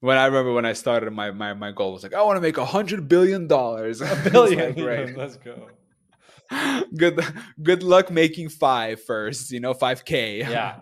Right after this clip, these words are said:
Speaker 2: step by step.
Speaker 1: Per
Speaker 2: I think
Speaker 1: month.
Speaker 2: if you aim for five K a month, you're pretty much f-, free in terms of thinking. Like, you, you're not dependent on a job. And then also your mind opens up, like, for other business ventures or scale your current business. So really go for
Speaker 1: Yeah.
Speaker 2: the five K. I think that's a good approach.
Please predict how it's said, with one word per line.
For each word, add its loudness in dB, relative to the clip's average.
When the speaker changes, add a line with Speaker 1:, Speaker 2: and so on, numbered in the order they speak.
Speaker 2:
step -4
by 2
step. -2
Speaker 1:
Per -8
Speaker 2:
I 0
think -4
Speaker 1:
month. -18
Speaker 2:
if -10
you -2
aim -4
for -10
five -2
K -4
a -2
month, -6
you're -8
pretty -10
much -10
f-, -20
free -14
in -20
terms -12
of -12
thinking. -6
Like, -8
you, -12
you're -12
not -8
dependent -10
on -8
a -12
job. -2
And -14
then -8
also -2
your -4
mind -6
opens -6
up, -6
like, -16
for -14
other -8
business -14
ventures -16
or -18
scale -10
your -8
current -12
business. -14
So -20
really -8
go 0
for -8
Speaker 1:
Yeah. -4
Speaker 2:
the -8
five -4
K. -6
I -10
think -14
that's -14
a -20
good -18
approach. -16